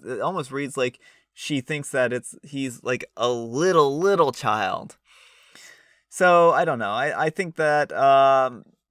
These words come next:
O P is well within their rights here to help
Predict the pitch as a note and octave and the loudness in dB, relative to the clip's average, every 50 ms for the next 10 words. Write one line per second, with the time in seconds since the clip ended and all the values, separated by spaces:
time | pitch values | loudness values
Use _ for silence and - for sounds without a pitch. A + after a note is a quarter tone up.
0 | D#3 F3 F3 - - - E3 E3 D#3+ - F3+ F3 E3+ E3 D3+ C#3+ C#3+ C#3 C3+ C3 | -20 -20 -20 -12 -6 -4 -4 -4 -4 -8 -12 -10 -8 -6 -6 -6 -6 -8 -10 -6
1 | B2+ C3+ C#3+ D#3 D#3+ D#3 D3 D3 D3 D3 C#3+ C#3 C3 C3+ C#3+ D3+ D3+ - - - | -2 -2 0 0 0 -2 -4 -6 -8 -12 -10 -8 -6 -6 -4 -6 -6 -8 -12 -10
2 | C3+ A#2 A#2 A#2+ B2 B2 _ - - C3 B2 B2 A#2+ A#2+ B2 C3+ C#3 - C#3+ D3+ | -6 -4 -4 -4 -6 -8 _ -14 -10 -10 -8 -6 -6 -6 -8 -8 -4 0 2 2
3 | D#3 - - - | 2 0 -4 -18